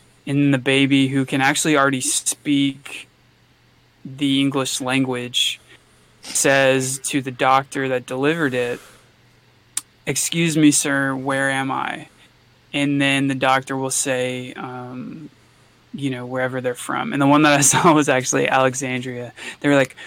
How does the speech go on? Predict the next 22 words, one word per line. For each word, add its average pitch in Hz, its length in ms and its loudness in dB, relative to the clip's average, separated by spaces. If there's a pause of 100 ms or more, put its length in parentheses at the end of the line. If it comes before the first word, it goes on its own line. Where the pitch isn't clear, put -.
(240)
"Please 156 340 0
be 135 560 4 (720)
Hawaii," 131 760 -2 (720)
or 147 80 -10
something 135 400 -2
like 123 200 -8
that. - 240 -4
And 143 120 -4
then 139 100 2
the 139 60 2
baby's 135 360 0
born, 135 340 -2
and 135 100 -2
then 135 80 -2
he's 131 140 -2
like, 127 220 -4
"Excuse - 500 -2
me, 143 80 4
doc, 127 320 2
where 135 160 0
are 127 160 2
we?" 139 320 -8